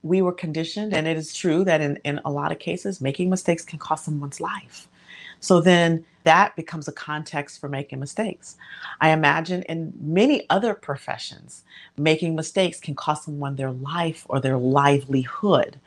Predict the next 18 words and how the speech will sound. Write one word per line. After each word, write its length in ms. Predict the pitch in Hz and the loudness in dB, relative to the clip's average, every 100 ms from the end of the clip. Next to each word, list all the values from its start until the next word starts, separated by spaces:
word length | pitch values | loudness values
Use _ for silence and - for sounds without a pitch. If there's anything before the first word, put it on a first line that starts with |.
| _ - - - - | _ -20 -20 -12 -2
And 120 | 151 | -2
so 160 | - 160 | 4 4
we 120 | 151 | 6
get 200 | 147 147 | 4 0
conditioned 500 | 151 135 208 208 160 | 0 4 2 2 0
that 160 | - 139 | 0 0
making 280 | 165 180 | 0 -2
mistakes 380 | 143 - 196 196 | -4 -2 -4 -4
is 80 | 170 | -6
unacceptable. 840 | 135 127 - 202 202 160 143 139 - | -6 -6 0 0 0 0 2 2 0
It's, 300 | 131 - - | -8 -12 -8
it's, 240 | 143 - - | -6 -6 -6
it's 200 | 127 123 | -6 0
bad, 400 | 170 185 190 170 | 4 6 6 4
it's 220 | 135 - | -4 -8
wrong, 300 | 175 185 170 | -6 -6 -8
it's 140 | 139 | -14
dangerous. 800 | _ 156 185 180 131 - - - | _ -8 -6 -6 -10 -14 -18 -20